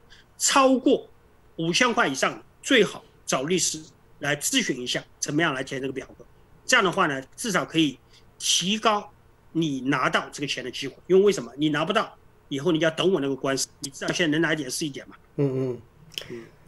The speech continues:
Speaker 2: 啊，这个我记得原来请你讲这个投资移民诈骗的时候啊，你也给大家总结过一些教训。那么从这个案件来看呢啊，你能不能给这个华人社区的 <laughs> 一些人想发财的、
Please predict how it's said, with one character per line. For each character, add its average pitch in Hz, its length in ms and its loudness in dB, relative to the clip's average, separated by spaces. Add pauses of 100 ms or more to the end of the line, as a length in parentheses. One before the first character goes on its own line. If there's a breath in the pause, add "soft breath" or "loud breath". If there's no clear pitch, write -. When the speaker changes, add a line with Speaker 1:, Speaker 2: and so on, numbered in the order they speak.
(240)
Speaker 2:
啊， 165 80 4
这 233 120 8
个 175 480 12
我 135 140 8
记 214 140 0
得 185 120 8
原 165 160 10
来 202 120 10
请 - 260 -2
你 127 640 2
讲 117 260 -4
这 143 100 2
个 123 240 2
投 160 260 4
资 202 120 6
移 156 120 6
民 165 120 10
诈 - 180 2
骗 156 160 6
的 131 80 4
时 120 120 -4
候 113 140 -4
啊， 110 140 -2
你 123 100 0
也 156 100 6
给 120 100 0
大 131 100 0
家 131 100 2
总 107 180 -10
结 113 140 -4
过 131 100 2
一 131 80 0
些 120 200 -4
教 127 260 8
训。 - 180 -4 (540 loud breath)
那 190 60 2
么 196 140 8
从 185 220 4
这 254 100 8
个 208 100 6
案 180 140 8
件 143 140 6
来 135 80 4
看 123 240 0
呢 113 80 0
啊， 107 180 -4
你 117 100 -4
能 135 140 2
不 180 60 8
能 156 140 8
给 123 160 2
这 123 140 -2
个 107 580 -4
华 127 340 -2
人 160 160 8
社 160 180 4
区 139 200 0
的 135 300 4
<laughs> 143 40 2
一 147 80 0
些 135 160 2
人 123 140 4
想 110 200 -4
发 151 180 -2
财 127 260 -4
的、 143 160 0